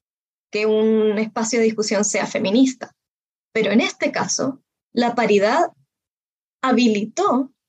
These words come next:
a la, al ingreso de feministas al órgano constituyente de una manera que no hubiese sido posible sin, sin paridad. Es decir,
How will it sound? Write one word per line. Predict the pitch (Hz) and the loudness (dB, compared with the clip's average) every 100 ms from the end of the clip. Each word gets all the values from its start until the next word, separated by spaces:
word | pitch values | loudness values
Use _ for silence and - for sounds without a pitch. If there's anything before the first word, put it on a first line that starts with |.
| _ _ _ _ _ _ _ | _ _ _ _ _ _ _
a | 247 | -2
la, | 233 220 | 0 -2
al | 226 226 | 0 4
ingreso | 226 220 254 311 - 285 262 254 | 6 4 4 0 -2 -2 -2 -2
de | 226 | -4
feministas | 220 220 226 233 233 220 | 0 0 2 0 -2 -4
al | 220 214 214 | 0 0 -2
órgano | 233 226 226 | -4 -2 -2
constituyente | 226 220 233 220 214 247 262 240 | -2 -4 -4 -6 -2 0 2 4
de | |
una | 226 220 | 4 4
manera | 214 220 233 240 | 2 2 -2 -2
que | 233 226 208 | -4 0 0
no | 220 | 2
hubiese | 247 277 285 | 2 0 -2
sido | 285 285 | -2 -2
posible | 240 - 262 196 196 - _ _ _ | -2 0 0 0 -2 -8 _ _ _
sin, | _ - 254 233 226 | _ -4 2 2 2
sin | - 269 240 | -2 0 0
paridad. | 208 220 - - _ _ | 0 -2 -4 -6 _ _
Es | 233 | -2
decir, | 220 220 214 | 0 0 -4